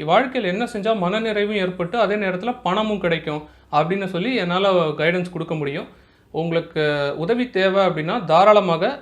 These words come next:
அந்த எண்ணை நீங்க அழையுங்க. அதே போல உங்களுக்கு இதெல்லாம் பொருந்தி வருதா அப்படிங்கிறத எனக்கு கமெண்ட் செக்ஷன்ல தெரிவிங்க. இப்போ நான் என்னென்ன லக்னம் வந்து என்னென்ன வேலை செய்யணும்னு சொன்னது வந்து உங்களுக்கு உண்மையிலேயே அது செஞ்சா சாட்டிஸ்ஃபேக்ஷனா இருக்குமா அப்படின்றத, நான் சொன்னது கரெக்டா அப்படின்றதையும் நீங்க கமெண்ட் செக்ஷன்ல எனக்கு சொல்லுங்க.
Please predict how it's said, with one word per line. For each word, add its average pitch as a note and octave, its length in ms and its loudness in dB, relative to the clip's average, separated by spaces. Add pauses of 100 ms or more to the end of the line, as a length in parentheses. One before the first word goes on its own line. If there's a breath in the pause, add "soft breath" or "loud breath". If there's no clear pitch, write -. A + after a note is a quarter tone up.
(160)
அந்த D3 560 -2
எண்ணை F3 280 -2
நீங்க D#3+ 420 4
அழையுங்க. C#3 340 -2 (600 soft breath)
அதே F#3 240 2
போல A#3 520 4
உங்களுக்கு G#3+ 500 -2
இதெல்லாம் A3+ 300 0
பொருந்தி C4+ 340 2
வருதா F#3 420 4 (380)
அப்படிங்கிறத F3+ 440 0
எனக்கு E3+ 440 0
கமெண்ட் G3+ 300 -2
செக்ஷன்ல E3+ 360 -4
தெரிவிங்க. D#3 540 -4
இப்போ D3 220 -6
நான் D#3 380 -2
என்னென்ன A3 420 0
லக்னம் G3+ 300 0
வந்து G3 180 0
என்னென்ன F#3+ 300 0
வேலை F3 240 0
செய்யணும்னு F3+ 320 -2
சொன்னது F3 320 -2
வந்து D#3+ 340 -4 (380 loud breath)
உங்களுக்கு G3+ 340 0
உண்மையிலேயே B3 380 4
அது G3 200 -4
செஞ்சா G#3+ 180 -2
சாட்டிஸ்ஃபேக்ஷனா F3 720 0
இருக்குமா D3+ 600 -4
அப்படின்றத, E3 680 -2
நான் D#3+ 180 0
சொன்னது G#3 260 0
கரெக்டா F3 420 0
அப்படின்றதையும் F3 540 0
நீங்க F#3+ 180 -4
கமெண்ட் F#3 340 -4
செக்ஷன்ல D3+ 360 -6
எனக்கு D#3 260 -6
சொல்லுங்க. C#3+ 420 -8